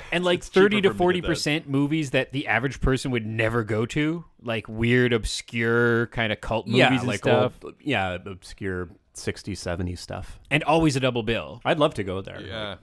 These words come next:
Speaker 1: And always on film.
Speaker 2: So I, I guess I have to go on behalf of you guys. Is that what this is now?
Speaker 1: Yeah.
Speaker 3: Yeah, you should.
Speaker 2: I
Speaker 1: He also plays Disney stuff on film, and I think it's just 'cause he's gets, he's Quentin Tarantino.
Speaker 2: Huh.
Speaker 1: I don't know. Like, you'll see stuff like weird old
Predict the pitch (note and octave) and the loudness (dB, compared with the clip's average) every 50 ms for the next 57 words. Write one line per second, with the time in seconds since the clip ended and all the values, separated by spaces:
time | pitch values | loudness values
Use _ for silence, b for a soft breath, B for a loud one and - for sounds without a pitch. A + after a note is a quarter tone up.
0 | _ _ _ - C3 C3 B2 C3+ D3 D3+ C3 C3+ B2+ A2+ - - B2+ A2+ F#2 F2 | _ _ _ -6 -2 2 2 4 4 4 2 0 0 -2 0 0 0 0 0 -2
1 | - A2 A2 - - A#2 A2 G#2+ G#2+ - F#2 G#2 G2 G#2 F#2+ - - F#2 F2 - | -6 -8 -10 -4 -2 0 0 0 0 -2 -4 -6 -4 -4 -6 -6 -6 -8 -8 -6
2 | - F2+ F#2 G2+ - - A2+ G2+ G2+ G#2+ G#2+ G#2+ G#2 G2 F#2+ F#2 F2+ F#2 F#2+ F2 | -6 -6 -6 -6 -6 -8 -10 -6 -4 -2 -2 0 0 -2 -2 -2 -4 -4 -4 -6
3 | F#2 E2+ E2 F2+ F#2 G#2 G#2+ A2 G#2+ F#2 F2 D#2+ E2+ F2 F2+ F#2 F2+ F#2 F2 G2 | -6 -8 -8 -6 -4 -2 -2 -2 -2 -4 -6 -6 -6 -6 -6 -6 -8 -8 -8 -8
4 | F#2+ F#2 G2 G2 G2 G2 G2 G2 F#2+ G#2 G2 F#2 D3+ D#3 A#2 G2+ - - - A#2 | -8 -6 -6 -6 -6 -6 -8 -6 -4 -2 -2 0 0 -2 -4 -4 -8 -10 -10 -8
5 | C#3 F3 - - - - - - G2 F#3 A3 A#3+ C4 D4 A3+ A#3+ A3+ F#3 D3 B2+ | -6 -6 -6 -6 -8 -6 -4 2 4 4 4 4 2 0 0 2 0 0 0 -2
6 | A2+ D3+ G#3+ A#3 G#3 F#3 C#3 - - D3 C3 A#2 C3+ B2+ A2+ - C3+ B2 A#2+ B2 | 0 0 2 2 0 -4 -4 -4 -2 -4 -2 0 -2 -2 -2 0 0 0 0 2
7 | A#2+ B2 B2 D#3+ F3 F3 D3 D#3 D3+ - D#3 C3+ A#2+ B2 G#2 - - _ _ - | 0 0 0 0 -2 -2 -6 -6 -4 -2 -2 -2 0 -2 -6 -6 -10 _ _ -16
8 | B2+ - A#2+ A#2 - - C3 - _ - B2 A2+ - - - A2+ G#2 A#2 A2+ F#2+ | -8 -4 -4 -4 -4 -8 -12 -12 _ -10 -10 -10 -8 -6 -6 -6 -4 -4 -4 -2
9 | A#2+ A2+ A2 G#2 - - G#2 A2 C#3 F3+ G#3+ A3 A3 G3+ - A2 C#3 D3 D3 D#3 | -2 -2 -2 -2 -4 -6 -2 0 2 4 4 2 0 -2 -2 -2 0 0 0 -2
10 | D3 A#2 A2+ A#2+ C3+ D#3 D3 G3 E3 - - G#3 G3 - G3+ D#3+ - D#3 C3+ - | -2 -4 -2 0 0 2 4 2 2 2 -2 -4 -2 -2 -2 -2 0 -2 -4 -4
11 | - b b b b b b A#2+ B2 C3 C3 C3+ C3 B2+ B2+ B2 B2 B2+ A2+ A2 | -8 b b b b b b -2 0 2 4 4 4 4 2 2 2 0 -2 -8
12 | - | -16